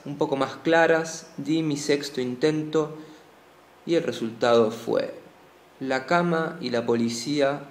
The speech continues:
se parecen. La cama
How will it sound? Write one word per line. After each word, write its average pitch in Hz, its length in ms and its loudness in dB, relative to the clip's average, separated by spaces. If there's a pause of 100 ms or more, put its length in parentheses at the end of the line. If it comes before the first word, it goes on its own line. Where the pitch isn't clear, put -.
se - 220 -8
parecen. 110 560 -2 (1900)
La 123 220 -2
cama 160 480 2